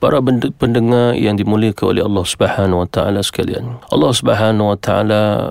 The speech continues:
banyak berfirman di dalam Quran agar kita sama-sama melaksanakan solat. Apabila wajib atas kita, nescaya kita diperintah untuk melaksanakannya apabila masuk pada waktunya.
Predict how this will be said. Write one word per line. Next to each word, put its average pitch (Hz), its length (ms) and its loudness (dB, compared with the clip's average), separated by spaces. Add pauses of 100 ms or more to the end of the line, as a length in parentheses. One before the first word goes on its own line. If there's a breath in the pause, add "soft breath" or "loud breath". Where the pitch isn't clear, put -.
(140)
banyak 123 560 -2
berfirman 101 640 0
di 101 80 0
dalam 98 320 -2
Quran 101 880 -2
agar 104 320 -2
kita 104 320 -2
sama-sama 98 560 0
melaksanakan 95 720 -2
solat. 82 400 -6 (160)
Apabila 101 320 0
wajib 101 400 0
atas 107 160 -2
kita, 107 360 -2 (440)
nescaya 107 880 0
kita 101 320 -4
diperintah 95 560 -2
untuk - 800 -4
melaksanakannya 104 1040 0 (240 loud breath)
apabila 107 800 0
masuk 123 400 -2
pada 101 160 -2
waktunya. 92 640 -2